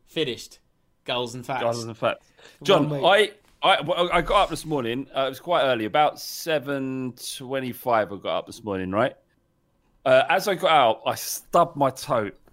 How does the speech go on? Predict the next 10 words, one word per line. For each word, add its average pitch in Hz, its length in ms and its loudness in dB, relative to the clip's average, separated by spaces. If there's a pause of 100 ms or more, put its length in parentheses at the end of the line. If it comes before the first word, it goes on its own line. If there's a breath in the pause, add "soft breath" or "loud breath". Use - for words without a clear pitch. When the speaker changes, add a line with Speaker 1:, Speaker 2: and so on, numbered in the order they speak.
Speaker 2:
Fucking 156 440 -10
killed 117 300 -6
it. 101 80 -8
Horrible 135 400 2
feeling, 107 320 -6
stubbing 104 340 -4
your 92 60 -12
toe 95 160 -8
really 101 420 -4
hurt. 92 200 -4